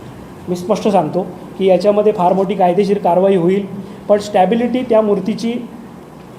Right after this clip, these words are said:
अ, त्याच्या संदर्भामध्ये, अ, करणं गरजेचं आहे. प्रायमा फेसी इथल्या जिल्हाधिकारी प्रशासनाकडनं काय फार मोठ्या अपेक्षा नाहीत,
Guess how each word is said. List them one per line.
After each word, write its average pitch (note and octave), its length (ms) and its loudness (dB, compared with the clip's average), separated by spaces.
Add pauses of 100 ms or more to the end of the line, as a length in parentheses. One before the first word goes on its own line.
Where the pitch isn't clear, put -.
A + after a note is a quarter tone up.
(200)
अ, E3+ 420 2 (320)
त्याच्या F3+ 220 0
संदर्भामध्ये, G#3 800 4
अ, D#3+ 580 -8 (840)
करणं F#3+ 240 4
गरजेचं G#3 360 4
आहे. C4 80 4
प्रायमा G3+ 400 0
फेसी A3 360 0 (420)
इथल्या G#3 220 0
जिल्हाधिकारी G#3+ 520 2
प्रशासनाकडनं G#3+ 720 -2
काय G#3 200 0
फार F3+ 200 0
मोठ्या G3 240 2
अपेक्षा G3 300 0
नाहीत, A3+ 180 2